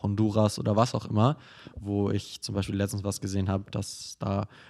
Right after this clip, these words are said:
auch für Touristen gefährlich werden kann. Aber insgesamt, wenn man in Mexiko an den richtigen Orten ist und vorher nachguckt, und sich bei Einheimischen informiert, was sind sichere Stadtteile, was sind sichere Orte, Staaten,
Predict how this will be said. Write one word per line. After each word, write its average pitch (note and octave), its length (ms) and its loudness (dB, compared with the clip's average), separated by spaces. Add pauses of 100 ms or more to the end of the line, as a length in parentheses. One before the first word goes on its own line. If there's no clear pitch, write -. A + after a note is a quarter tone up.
auch - 400 0
für - 160 -14
Touristen - 380 0
gefährlich G2+ 340 2
werden G2 200 0
kann. G2 180 2
Aber F#2 160 -2
insgesamt, G#2+ 560 2 (680)
wenn A2 120 4
man A2 120 8
in G2+ 80 6
Mexiko G#2+ 460 0 (220)
an G2+ 160 -2
den G2+ 120 0
richtigen G2 340 -8
Orten C#3+ 340 6
ist D3 340 2 (380)
und F#2+ 420 2
vorher G#2+ 640 6
nachguckt, A2+ 680 2 (260)
und G2+ 180 -2
sich - 160 -8
bei G2+ 120 4
Einheimischen B2+ 520 6
informiert, G#2+ 480 2
was F#2+ 180 -2
sind G2 140 -2
sichere G#2+ 260 0
Stadtteile, A2 680 4
was G2+ 140 -2
sind G2 160 -2
sichere - 320 -4
Orte, F#2 280 2
Staaten, A2 500 2